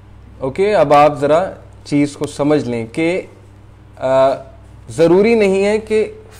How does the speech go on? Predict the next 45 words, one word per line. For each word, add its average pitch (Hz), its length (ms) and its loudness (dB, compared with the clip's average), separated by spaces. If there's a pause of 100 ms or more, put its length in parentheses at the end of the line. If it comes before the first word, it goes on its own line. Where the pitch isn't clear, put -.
(160)
फ़िक़्ह 240 380 4
में 214 180 2
अगर 175 240 0
कोई 165 180 -4
हनफी 143 440 -6
है 147 200 -4 (840)
तो - 180 -8
अकीदे 196 440 2
में 214 120 2
वो 170 200 0
बरेलवी 143 480 0
है 151 160 0
या 151 120 2
अकीदे 135 400 -2
में 139 100 -2
वो 139 160 -2
देवबंदी 113 520 -4
है। 87 160 -12 (1300)
अब 180 220 2
अकीदे 214 420 2
में 247 140 4
कहाँ 196 220 2
difference 165 480 -4
आया 151 200 4
देवबंदी 135 520 -2
और 143 80 0
बरेलवी 113 500 -4
में, 110 200 -8 (880)
वो 131 140 2
आप 131 240 4
लोगों 131 180 0
की 139 120 -2
अपनी 131 260 -2
भी 147 100 -2
research 127 460 -4
होगी। 127 260 -8
आपको 117 300 -6
पता 113 280 -6
है 123 140 -2
कि 120 140 -6
बरेलवी 120 500 0
जो 123 120 -6
हैं 113 180 -8
वो, 113 200 -6
अ, - 800 -14